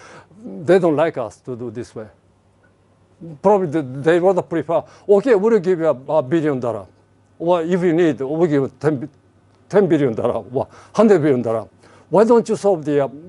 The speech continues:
problem completely, which we can use next, say, like, uh, uh, ten years or twenty years?" We are not operating in that way. We are doing it in a volunteer base at the I E T F.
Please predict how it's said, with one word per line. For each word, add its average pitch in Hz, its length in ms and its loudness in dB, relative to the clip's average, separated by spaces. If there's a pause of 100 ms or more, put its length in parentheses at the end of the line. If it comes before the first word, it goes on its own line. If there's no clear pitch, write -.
(160)
problem 156 300 -2
completely, 143 580 -6 (560)
which - 220 -2
we 175 120 0
can 147 180 0
use 143 200 -2
next, 143 300 -2
say, 143 160 -2
like, 127 180 -4
uh, 127 140 -2
uh, 127 360 -4
ten 131 280 0
years 123 240 0
or 110 100 -4
twenty 120 300 -8
years?" 104 340 -8 (960)
We 180 240 6
are 208 60 6
not 196 240 4
operating 151 480 0
in 123 140 -4
that 120 120 -2
way. 104 200 -10 (640)
We 170 220 4
are 170 60 4
doing 151 240 0
it 143 140 0
in 123 100 -4
a 120 40 -2
volunteer 147 680 0
base - 440 -18 (1300)
at 143 100 -2
the 170 80 -2
I 143 120 0
E 117 100 -4
T 113 220 -10
F. - 220 -20